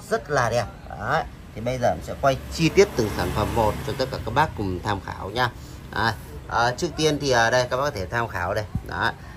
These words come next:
Thì, à, trên tay em đang cầm đây chính là một sợi dây nguồn, à, X L O này. Đây các bác nhìn nào. Nó là dòng dây nguồn X L O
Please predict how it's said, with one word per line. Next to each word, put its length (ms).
Thì, 80
à, 120
trên 240
tay 100
em 140
đang 160
cầm 200
đây 120
chính 200
là 360
một 280
sợi 320
dây 180
nguồn, 420
à, 280
X 180
L 40
O 340
này. 120
Đây 100
các 80
bác 100
nhìn 100
nào. 100
Nó 120
là 120
dòng 260
dây 120
nguồn 180
X 240
L 80
O 300